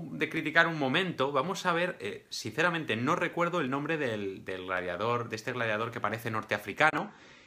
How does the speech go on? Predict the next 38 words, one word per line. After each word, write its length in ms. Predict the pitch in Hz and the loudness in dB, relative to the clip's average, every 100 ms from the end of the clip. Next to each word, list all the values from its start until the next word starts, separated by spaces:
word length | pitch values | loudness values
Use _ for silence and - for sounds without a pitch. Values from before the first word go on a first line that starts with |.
| - - | -20 -6
eh, 760 | 127 120 113 113 110 107 107 107 - _ _ _ _ _ _ _ | -2 0 2 2 2 0 -2 -8 -14 _ _ _ _ _ _ _
pero 160 | 127 151 | 4 4
hay 80 | |
que 160 | 175 220 | 2 0
concederle, 640 | 208 170 131 139 190 156 135 | 0 0 -2 0 0 0 0
yo 100 | 135 | -2
recuerdo, 440 | 170 - 160 156 | -2 -4 -4 -2
hay 80 | 131 | -4
que 80 | 131 | -4
concederle 680 | 156 151 151 156 175 196 - - - | -6 -4 -2 0 -2 -4 -8 -16 -6
que 80 | |
es 100 | 120 226 | -2 0
uno 100 | 202 | 2
de 40 | |
los 140 | 131 | 0
personajes 480 | - 113 120 151 170 | 0 0 2 2 2
más 200 | 151 170 | 0 0
creíbles 420 | 151 139 185 151 | 0 0 2 0
de 80 | 127 | 2
toda 160 | 135 156 | 2 4
la 120 | 151 | 4
película 480 | 151 156 196 208 - _ - | 0 0 0 0 -2 _ 2
hasta 360 | 123 - 131 | 2 2 2
el 100 | 120 | 2
momento 420 | 123 120 143 160 180 | 2 2 0 0 0
en 80 | |
el 160 | 156 123 | -2 0
que 160 | 120 113 | 0 2
Milo 280 | 143 160 | 0 0
le 120 | 160 - | 0 -2
convence 480 | 120 123 131 160 | -2 -2 -2 -2
de 160 | 143 123 | 0 -2
sus 480 | 120 117 107 104 104 | -4 -4 -2 -2 2
bravuconadas, 800 | 104 104 104 135 160 165 214 - - - - - | 2 2 0 2 4 2 0 -8 -18 -20 -20 -2
porque 460 | 131 131 123 117 113 | 2 2 2 0 0
es 160 | 151 226 | -2 2
un 120 | 202 | 4
gladiador 520 | 170 147 185 208 | 4 6 4 2